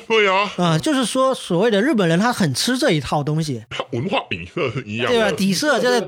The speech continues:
Speaker 1: 因为统一教在中国是被，被定为邪教组织。
Speaker 2: 嗯。
Speaker 1: 如果统一教没有被定为邪教组织，你可以想想，在中国它会怎么样？
Speaker 2: 嗯。
Speaker 1: 还有一点，那为什么韩国人他很容易相信这一个呢？除了我们刚才说的文化底色之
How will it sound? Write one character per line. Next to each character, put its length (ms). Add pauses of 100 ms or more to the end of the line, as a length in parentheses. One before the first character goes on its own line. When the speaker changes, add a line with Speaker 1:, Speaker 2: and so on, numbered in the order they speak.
Speaker 1:
因 80
为 120
统 280
一 120
教 180
在 160
中 240
国 180
是 60
被， 200
被 240 (220)
定 160
为 140
邪 220
教 180
组 160 (180)
织。 180 (100)
Speaker 2:
嗯。 220
Speaker 1:
如 260
果 140
统 220
一 60
教 160
没 80
有 80
被 100
定 180
为 80
邪 160
教 180
组 260
织， 100
你 100
可 140
以 80
想 220
想， 260 (160)
在 80
中 200
国 140
它 140
会 100
怎 120
么 100
样？ 240 (120)
Speaker 2:
嗯。 280 (200)
Speaker 1:
还 200
有 140
一 40
点， 220
那 80 (100)
为 180
什 80
么 80
韩 180
国 180
人 100
他 140
很 340
容 120
易 60
相 140
信 120
这 180
一 80
个 220
呢？ 260
除 80
了 100
我 80
们 160
刚 100
才 120
说 140
的 140
文 160
化 200
底 220
色 180
之 180